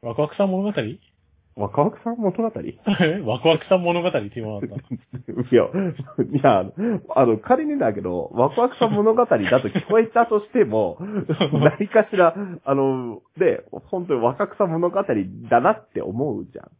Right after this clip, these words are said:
Speaker 2: そこは。
Speaker 1: ワクワク、ワクワクさん物語。
Speaker 2: ワクワクさん物語。
Speaker 1: おい、コロリーなっつって。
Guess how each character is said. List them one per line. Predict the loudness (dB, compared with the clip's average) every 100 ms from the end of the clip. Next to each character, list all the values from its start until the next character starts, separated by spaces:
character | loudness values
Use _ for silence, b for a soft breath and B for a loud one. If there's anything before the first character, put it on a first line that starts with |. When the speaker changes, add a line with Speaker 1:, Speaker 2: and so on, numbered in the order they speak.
| _ _
Speaker 2:
そ |
こ | -18 -18
は。 | -18 _ _ _ _ _ b b _ _ -20 -10
Speaker 1:
ワ | -10
ク | -8 -2
ワ | 0 2
ク、 |
ワ | 0
ク | 0
ワ | 0
ク | 0
さ |
ん | -6
物 | -6
語。 |
Speaker 2:
ワ | -12
ク |
ワ | -14
ク | -2
さ |
ん | 2
物 | 4 4 2
語。 | -4 -18 _ _ _ _ _ _
Speaker 1:
お | -4
い、 | -2
コ | -2
ロ | -2
リ | -2
ー | -4
な | -6
っ |
つ | -14
っ |
て。 | -20